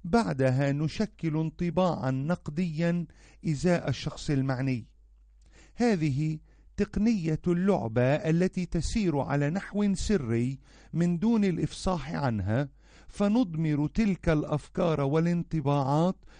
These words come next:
بغير أن نطلع في البداية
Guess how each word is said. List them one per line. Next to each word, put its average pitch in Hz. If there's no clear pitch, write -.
بغير 165
أن 156
نطلع 120
في -
البداية 160